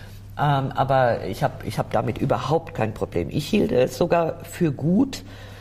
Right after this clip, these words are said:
äh, aus der aktuellen politischen Situation jetzt wieder heraus.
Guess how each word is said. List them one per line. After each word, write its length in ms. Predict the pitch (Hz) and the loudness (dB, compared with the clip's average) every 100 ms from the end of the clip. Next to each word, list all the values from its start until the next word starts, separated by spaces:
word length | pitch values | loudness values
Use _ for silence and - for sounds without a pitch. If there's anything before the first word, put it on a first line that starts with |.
| - - - | -16 -18 -8
äh, 80 | - | 0
aus 520 | 170 160 147 180 233 | 0 2 2 2 2
der 160 | - - | 0 0
aktuellen 460 | - - 165 165 - | -2 2 2 2 0
politischen 680 | 127 127 294 - 254 - | 0 2 2 2 -2 -2
Situation 640 | 147 127 127 107 - 127 123 | -4 -4 0 -2 0 -4 -4
jetzt 180 | 123 - | -6 -6
wieder 200 | 120 123 | -4 -4
heraus. 520 | 117 101 98 - | -4 -4 -4 -4